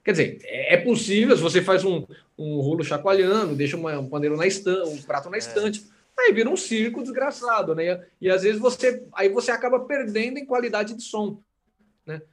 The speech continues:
Speaker 1: Porque e se, e se o rulo é, é piano, como é que você faz, né? Você chacoalhando, né? Sabe? Agora, se for um, uma coisa muito delicada e, e acaba com, aí fica, você, você não faz mágica, né?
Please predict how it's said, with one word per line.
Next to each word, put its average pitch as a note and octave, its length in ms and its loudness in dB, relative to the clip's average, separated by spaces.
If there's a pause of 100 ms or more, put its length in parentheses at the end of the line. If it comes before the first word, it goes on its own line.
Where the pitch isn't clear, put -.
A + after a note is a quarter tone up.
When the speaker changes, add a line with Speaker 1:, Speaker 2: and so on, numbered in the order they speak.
Speaker 1:
Porque G#3+ 200 -4
e A#3 120 0
se, A#3+ 220 -4
e A#3 60 0
se A3+ 100 -4
o B3 80 0
rulo G#3 320 2
é, F3+ 140 2
é - 20 0
piano, D3+ 480 -4 (220)
como D#3 140 -6
é D#3+ 40 -4
que D#3 60 -12
você E3 100 -2
faz, A2 500 -10
né? B2+ 200 -10 (240)
Você C3+ 240 -2
chacoalhando, C3 520 -6 (300)
né? C3+ 220 -8 (360)
Sabe? B2 280 -6 (200)
Agora, B2+ 280 -2
se C#3 160 -6
for D3+ 240 -2
um, D3 380 -8
uma D3 200 -2
coisa D3 220 2
muito D#3 340 0
delicada C#3+ 880 2
e, B2+ 140 2
e C3 40 2
acaba B2+ 300 0
com, C3 680 -4 (120)
aí - 320 -10
fica, - 360 -2 (320)
você, - 360 -8
você - 320 -8 (160)
não C#3+ 160 -2
faz E3 180 6
mágica, C#3 560 4
né? C3 160 -2